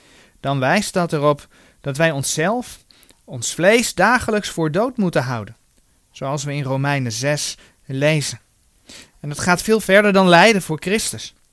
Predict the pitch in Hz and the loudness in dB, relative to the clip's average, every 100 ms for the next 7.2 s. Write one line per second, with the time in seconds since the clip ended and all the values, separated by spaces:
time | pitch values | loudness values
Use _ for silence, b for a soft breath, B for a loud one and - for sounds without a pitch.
0 | - 156 190 208 170 185 220 233 247 208 | -6 0 0 0 -4 -4 -2 0 2 2
1 | 165 156 202 190 107 _ b b b b | 2 4 4 4 0 _ b b b b
2 | b b _ 135 127 139 147 185 - 165 | b b _ -10 -8 -6 0 0 2 2
3 | 151 151 131 131 123 101 - _ _ - | 2 0 -2 -2 -2 -4 -12 _ _ -16
4 | 127 131 127 127 131 143 156 147 135 123 | -14 -10 -8 -6 -4 -2 0 -2 -6 -10
5 | - 160 - 123 110 160 165 - - b | -4 -4 -2 -8 -6 -6 -6 -10 -20 b
6 | b b b - 160 202 185 170 - 160 | b b b -2 0 0 -2 -4 -2 0
7 | 165 - | 0 -2